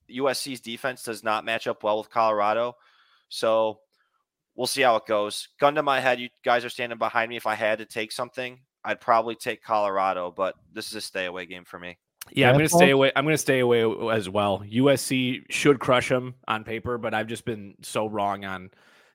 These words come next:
Speaker 2: Colorado every step of the way. Last week was, a, again, a stay away, and Oregon, of course, crushed 'em. So I'm just gonna stay away from 'em.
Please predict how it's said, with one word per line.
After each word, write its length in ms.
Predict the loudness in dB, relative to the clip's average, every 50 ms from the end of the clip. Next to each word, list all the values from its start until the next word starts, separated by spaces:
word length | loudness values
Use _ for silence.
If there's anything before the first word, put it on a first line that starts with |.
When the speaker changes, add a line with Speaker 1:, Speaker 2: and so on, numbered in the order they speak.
| -8
Speaker 2:
Colorado 400 | -2 0 0 2 2 2 2 2
every 240 | 0 -2 -4 -4 -6
step 220 | -6 -4 -4 -4
of 80 | -4 -6
the 60 | -4
way. 200 | -2 -2 -2 -2
Last 320 | 0 2 2 2 2 4 2
week 160 | 2 2 2
was, 160 | 0 0 0
a, 80 | 0 2
again, 340 | 2 0 0 0 -2 -2 -2
a 60 | -4
stay 200 | -4 0 0 2
away, 320 | 2 4 4 4 2 2 0
and 180 | -2 -4 -6
Oregon, 400 | -6 -4 -4 -2 -2 -2 -4 -4
of 120 | -4 -6 -6
course, 240 | -4 -4 -4 -4 -6
crushed 340 | -4 -2 -2 0 0 0
'em. 140 | -2 -4 -4
So 400 | -4 -6 -4 -4 -4 -6 -8 -8 -8
I'm 100 | -8 -8
just 140 | -8 -10
gonna 140 | -12 -12 -12
stay 160 | -10 -8 -6
away 200 | -6 -4 -6 -6
from 220 | -8 -10 -12 -14 -14
'em. 60 | -16